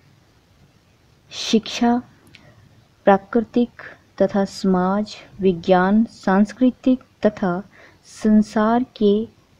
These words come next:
संसार नहीं, sorry, संचार के माध्यम से अंतर्राष्ट्रीय शांति को बढ़ावा देना और वैश्विक धरोहर की जो इमारतें हैं, पर्वत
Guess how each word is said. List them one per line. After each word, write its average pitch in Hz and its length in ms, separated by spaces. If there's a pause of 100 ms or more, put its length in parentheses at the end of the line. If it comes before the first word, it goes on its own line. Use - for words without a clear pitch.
(160)
संसार 202 320
नहीं, 208 140
sorry, 196 380
संचार 208 840
के 196 320
माध्यम 185 680
से 175 380 (520)
अंतर्राष्ट्रीय 247 1200 (400)
शांति 208 440
को 233 200
बढ़ावा 170 500
देना 214 420 (420)
और 208 340 (280)
वैश्विक 196 520 (100)
धरोहर 196 520
की 220 240
जो 208 180 (140)
इमारतें 175 600
हैं, 196 380 (360)
पर्वत 185 380